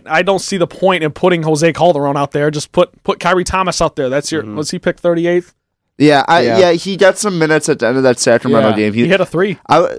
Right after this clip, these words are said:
Speaker 3: w-, I liked what you brought up with Luke Kennard. He's gotta shoot the ball.
Speaker 1: Yeah, that's
Speaker 3: I,
Speaker 1: the
Speaker 3: it
Speaker 1: only
Speaker 3: makes
Speaker 1: reason you're on the
Speaker 3: no
Speaker 1: team.
Speaker 3: sense why
Speaker 1: Yeah.
Speaker 3: he's in the game if you're not gonna shoot the ball.
Speaker 2: The only reason why
Speaker 3: He's
Speaker 2: he's in the N B A.
Speaker 3: Yeah, it, no. And the
Speaker 1: real.
Speaker 3: thing about Luke Kennard is when he's assertive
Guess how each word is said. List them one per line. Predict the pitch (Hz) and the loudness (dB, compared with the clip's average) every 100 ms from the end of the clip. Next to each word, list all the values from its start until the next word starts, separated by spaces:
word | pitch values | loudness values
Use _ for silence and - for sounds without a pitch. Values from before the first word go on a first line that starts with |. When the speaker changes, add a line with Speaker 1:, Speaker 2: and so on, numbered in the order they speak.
| - | -12
Speaker 3:
w-, | 156 185 - | -6 -4 -4
I | - 170 | 0 0
liked | 165 160 190 - | 2 0 0 -2
what | 170 175 | -4 -4
you | 160 131 | -4 -8
brought | - 131 143 | 0 2 2
up | 147 | 0
with | 143 | -4
Luke | 110 123 120 | -4 -6 -6
Kennard. | 117 95 104 120 - _ | -6 -2 -2 -2 -8 _
He's | 180 180 | -6 0
gotta | 196 190 | 2 2
shoot | 160 - 156 | 0 -4 -6
the | - | -8
ball. | 98 131 | -8 -6
Speaker 1:
Yeah, | 117 120 | -6 -2
that's | 160 | 0
Speaker 3:
I, | 175 | 2
Speaker 1:
the | |
Speaker 3:
it | 254 302 | 4 4
Speaker 1:
only | 359 | 4
Speaker 3:
makes | 302 | 6
Speaker 1:
reason | 302 254 208 | 6 4 2
you're | 208 | 2
on | 208 | 2
the | 160 | 2
Speaker 3:
no | |
Speaker 1:
team. | 226 - | 2 2
Speaker 3:
sense | - 196 165 - | 2 2 0 2
why | 131 | 2
Speaker 1:
Yeah. | 135 | 2
Speaker 3:
he's | 135 151 | 0 -4
in | 143 | -6
the | |
game | 127 131 120 | -4 -2 -2
if | 101 | -4
you're | 127 | -2
not | 123 | -2
gonna | 123 | -2
shoot | 107 123 | -6 -8
the | - | -6
ball. | 92 90 | -6 -4
Speaker 2:
The | - | 0
only | 190 | 2
reason | 208 | 4
why | 196 | 4
Speaker 3:
He's | 175 | 2
Speaker 2:
he's | |
in | 180 | 2
the | 156 | 2
N | 143 | 2
B | 113 | 0
A. | 117 98 120 | 0 0 2
Speaker 3:
Yeah, | 170 123 92 | 2 2 -4
it, | - 220 220 | -2 0 0
no. | 226 175 - _ _ | 0 0 -2 _ _
And | 220 214 | 0 2
the | |
Speaker 1:
real. | 170 120 | 2 0
Speaker 3:
thing | 262 | 2
about | 269 240 | 2 2
Luke | 165 220 | -2 -6
Kennard | - 147 143 170 | -2 2 2 4
is | 196 - - | 2 0 -4
when | 139 151 | -4 -2
he's | 170 196 - - | -4 -6 -6 -8
assertive | - 135 123 - 117 135 156 165 | -2 0 2 2 2 4 4 2